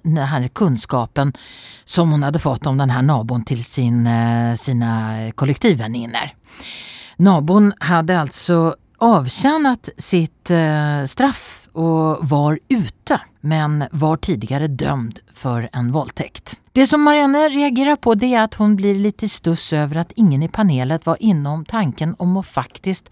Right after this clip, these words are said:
snacka med mannen i fråga. Jag förstår absolut att det kan vara en utfordrande måte att förhålla sig till honom på. Men hvordan skall Silje ellers kunna fortsätta att ha honom som nabo?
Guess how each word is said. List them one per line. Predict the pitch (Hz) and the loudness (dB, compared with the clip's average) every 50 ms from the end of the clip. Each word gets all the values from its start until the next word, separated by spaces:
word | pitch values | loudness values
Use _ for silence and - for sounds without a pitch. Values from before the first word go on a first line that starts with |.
| - - - _ _ | -20 -20 -20 _ _
snacka | - - - 240 240 - - _ _ - 185 | -6 -2 0 0 0 0 -2 _ _ -2 0
med | 190 196 214 220 202 190 190 | 2 2 2 0 0 -4 -6
mannen | 151 147 151 165 196 254 339 453 427 330 247 202 | -4 -2 0 2 2 2 0 -2 0 2 2 2
i | 180 | 2
fråga. | 165 - 160 135 107 107 107 117 - - - - _ _ _ _ | 2 -2 -4 -4 -4 -6 -8 -10 -10 -10 -12 -16 _ _ _ _
Jag | 202 208 | -2 0
förstår | - 269 - - 277 277 - - | 0 0 0 2 2 4 2 2
absolut | - 247 247 - - - 302 254 214 190 180 - | 2 -2 -2 -2 -2 -2 0 2 2 0 0 -2
att | 196 180 | -4 -4
det | - 180 | -4 -4
kan | - 190 185 185 | -2 0 2 2
vara | 175 165 156 147 151 | 2 2 0 0 0
en | 165 165 180 | -2 -2 -2
utfordrande | 160 135 - - - 147 143 151 147 147 151 151 151 151 156 156 156 160 | -4 -4 -6 -8 -6 -4 -4 -4 -4 -6 -6 -4 -4 -4 -4 -2 -2 0
måte | 170 180 180 147 107 - - - 165 | 2 2 2 0 -2 -8 -10 -10 -10
att | - 147 - | -8 -8 -4
förhålla | - 202 175 - 262 277 285 277 285 269 | -2 -2 -2 0 0 0 0 0 0 -2
sig | - - 226 196 | 0 -2 -2 -2
till | - - 165 151 143 | -2 -2 -2 -2 0
honom | 143 143 143 147 165 180 180 - - _ | 0 0 2 2 2 2 2 0 -4 _
på. | - - 370 302 147 123 123 123 - - - - - - - - - _ | -10 -8 -4 -4 -2 -4 -4 -6 -8 -16 -20 -20 -18 -20 -20 -20 -14 _
Men | - 208 226 240 214 - | 2 4 4 4 2 0
hvordan | 208 185 247 302 302 269 254 - 294 294 294 285 254 - _ - | -2 0 0 0 0 0 0 0 0 2 2 -2 -4 -8 _ -10
skall | - - - 196 185 180 185 180 - _ | -10 -6 -4 -2 -2 0 -2 -4 -6 _
Silje | - - - 233 208 156 123 123 139 156 | -10 -6 -2 -2 0 0 0 -2 -2 -4
ellers | - - 135 127 123 123 127 - - | -2 -2 -2 -2 -2 -4 -6 -8 -8
kunna | - - 139 147 147 | -10 -8 -6 -6 -6
fortsätta | - - 277 226 139 - - 160 143 - - - 196 | -6 -4 -4 -4 -4 -4 -4 -6 -6 -6 -6 -8 -8
att | - - - 226 214 | -6 -4 -6 -6 -6
ha | - - - - 147 165 175 185 | -8 -12 -6 -4 -2 -2 0 0
honom | 196 208 208 214 226 220 202 | 0 0 0 2 0 0 -2
som | - - 226 220 226 233 233 247 269 | -2 -2 0 2 2 2 2 2 2
nabo? | 320 330 285 196 180 202 240 370 - 113 | 2 2 2 2 2 4 2 2 2 0